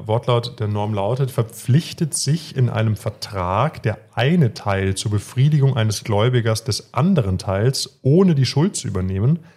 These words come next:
so ist im Zweifel nicht anzunehmen, dass der Gläubiger unmittelbar das Recht erwerben soll, die Befriedigung von ihm zu fordern. Also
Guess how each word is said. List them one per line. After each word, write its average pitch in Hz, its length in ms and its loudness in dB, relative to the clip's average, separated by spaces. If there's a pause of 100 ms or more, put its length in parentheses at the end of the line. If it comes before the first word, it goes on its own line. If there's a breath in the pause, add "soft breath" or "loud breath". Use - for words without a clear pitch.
(320 soft breath)
so 127 120 4
ist 120 100 0
im 117 120 0
Zweifel 123 400 2
nicht 131 400 4
anzunehmen, 104 500 0
dass 98 140 -2
der 104 100 -2
Gläubiger 107 560 2
unmittelbar 117 560 4
das 104 200 -4
Recht 107 200 -4
erwerben 107 320 0
soll, 107 220 2
die 104 80 -2
Befriedigung 101 540 0
von 98 140 -6
ihm 95 120 -8
zu - 100 -6
fordern. 98 400 -4
Also 98 340 -6